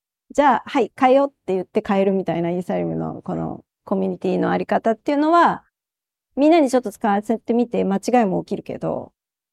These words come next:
はい、やり直しみたいのはしょっちゅうあるっていうところはイーサリウムらしいはらしいですけど、で、そういう中でジョイさんが言ったように、今もう全然わかんないユーザーの人とか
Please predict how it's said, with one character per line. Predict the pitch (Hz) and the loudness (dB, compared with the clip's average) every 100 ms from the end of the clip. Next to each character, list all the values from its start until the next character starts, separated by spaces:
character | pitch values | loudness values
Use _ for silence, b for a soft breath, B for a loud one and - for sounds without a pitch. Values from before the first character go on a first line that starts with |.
| _ _ _ _ | _ _ _ _
は | - 247 | -4 0
い、 | 254 | 2
や | 233 | 4
り | 220 | 4
直 | 220 220 | 2 2
し | - 247 | 2 0
み | 233 | 2
た | 202 | 2
い | 185 | 2
の | 196 | 0
は | 175 | -2
し | 180 | -4
ょ | |
っ | - | -6
ち | - | -6
ゅ | 147 | -2
う | |
あ | 170 | -2
る | 170 - | -4 -8
っ | _ _ | _ _
て | - | 0
い | 196 | 0
う | 196 | 0
と | 208 | 0
こ | 233 | 4
ろ | 269 | 4
は | 240 180 | 6 4
イ | |
ー | 180 180 | -2 -4
サ | 185 | -2
リ | 180 | -2
ウ | 180 | -4
ム | - - - | -4 -10 -8
ら | 165 | -8
し | 160 - - - | -8 -8 -8 -6
い | |
は | 117 | -4
ら | 107 170 | -4 -6
し | - 143 | -8 -12
い | |
で | - - | -12 -16
す | - | -16
け | - | -8
ど、 | 214 - B B B | -6 -6 B B B
で、 | 285 | 0
そ | 370 | 4
う | 370 | 4
い | |
う | |
中 | 370 359 208 | 4 2 2
で | 208 214 175 | 2 0 0
ジ | 220 | -2
ョ | |
イ | 208 | -2
さ | 170 | -2
ん | |
が | 156 | -4
言 | |
っ | - | -6
た | |
よ | 135 - | -10 -6
う | |
に、 | 170 156 | -4 -2
今 | 208 - | -2 -2
も | 196 190 156 | -2 -2 -4
う | _ _ - | _ _ -2
全 | 220 302 | 2 4
然 | 359 339 | 4 4
わ | 339 | 2
か | 320 339 | 2 0
ん | 262 | 0
な | 165 | 0
い | 170 | -2
ユ | 180 | -2
ー | |
ザ | 190 170 | -4 -2
ー | |
の | 175 | -4
人 | 175 - | -4 -8
と | - | -10
か | - 135 - | -4 -2 -4